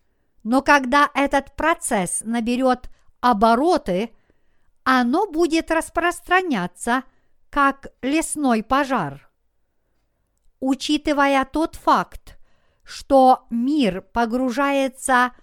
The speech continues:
во все большую тьму, и день Господнего возвращения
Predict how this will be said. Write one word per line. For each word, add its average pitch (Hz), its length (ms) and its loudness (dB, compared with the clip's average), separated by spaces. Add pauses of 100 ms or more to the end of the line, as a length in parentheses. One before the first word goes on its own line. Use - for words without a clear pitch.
(280)
во 262 240 2
все 285 640 4
большую 247 680 0
тьму, 277 600 -4 (880)
и 269 280 0
день 196 580 -4
Господнего 269 840 -2
возвращения 233 1120 -2